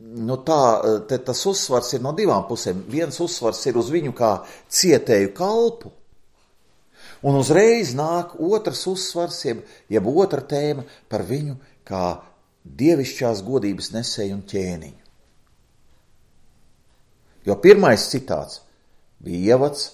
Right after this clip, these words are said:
viņam, tam Iesajas pravietojumam par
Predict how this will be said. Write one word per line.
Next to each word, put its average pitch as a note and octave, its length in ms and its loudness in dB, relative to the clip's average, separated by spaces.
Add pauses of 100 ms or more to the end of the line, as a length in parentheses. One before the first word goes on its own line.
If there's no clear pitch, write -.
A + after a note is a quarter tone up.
(360)
viņam, F#2+ 340 -4 (380)
tam D2+ 360 -8
Iesajas E2+ 760 -2
pravietojumam E2+ 840 -2
par F2+ 140 -8